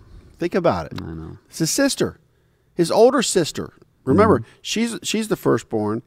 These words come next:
Speaker 1: Aaron's the middle child. Moses is the baby.
Speaker 2: That's right. All right, so let's get into it. It says here, "What two people spoke against Moses and what for?"
Speaker 1: Well, Miriam and Aaron for the Ethiopian woman whom he married,
Speaker 2: Yeah.
Speaker 1: supposedly. So,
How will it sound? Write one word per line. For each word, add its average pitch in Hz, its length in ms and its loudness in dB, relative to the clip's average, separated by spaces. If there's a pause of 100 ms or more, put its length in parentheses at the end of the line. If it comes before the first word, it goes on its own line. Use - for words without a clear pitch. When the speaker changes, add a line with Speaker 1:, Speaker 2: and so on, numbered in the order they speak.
(240)
Speaker 1:
Aaron's 208 300 4
the 151 60 6
middle 190 220 8
child. 98 460 -6
Moses 120 560 -4
is 120 100 -6
the 135 80 -10
baby. - 480 -8
Speaker 2:
That's - 180 -16
right. - 120 -12 (100)
All 170 100 8
right, 127 80 8
so - 120 6
let's 185 100 2
get 214 100 4
into 147 200 6
it. 92 40 0
It 101 60 -2
says 151 160 4
here, 117 200 6 (260)
"What 165 240 10
two 226 100 8
people 185 320 4
spoke 160 400 6
against 151 280 4
Moses 110 540 4
and 98 200 -4
what 107 240 0
for?" - 340 -4 (720)
Speaker 1:
Well, 139 200 8
Miriam 165 360 10
and 170 80 10
Aaron 143 260 6
for - 160 4
the 123 180 2
Ethiopian 180 720 6
woman 131 320 6
whom 120 280 -8
he 120 200 -10
married, 113 580 -6 (240)
Speaker 2:
Yeah. 50 240 -12
Speaker 1:
supposedly. - 640 -16 (100)
So, - 140 -18